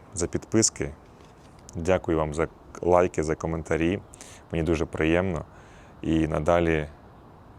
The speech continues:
якщо вам подобається цей контент, якщо вам подобається цей канал, підписуйтесь, будь ласка,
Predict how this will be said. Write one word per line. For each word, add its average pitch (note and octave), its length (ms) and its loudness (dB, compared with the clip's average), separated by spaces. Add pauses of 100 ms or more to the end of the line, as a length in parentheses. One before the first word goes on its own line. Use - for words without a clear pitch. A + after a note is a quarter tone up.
якщо E2+ 260 -2
вам E2 100 2
подобається E2 540 0
цей D#2+ 180 -6
контент, G2 460 -2
якщо E2+ 220 -4
вам D#2 100 -2
подобається D#2+ 460 0
цей - 160 -6
канал, E2 300 0
підписуйтесь, - 680 -6
будь D2+ 220 -8
ласка, D#2 360 0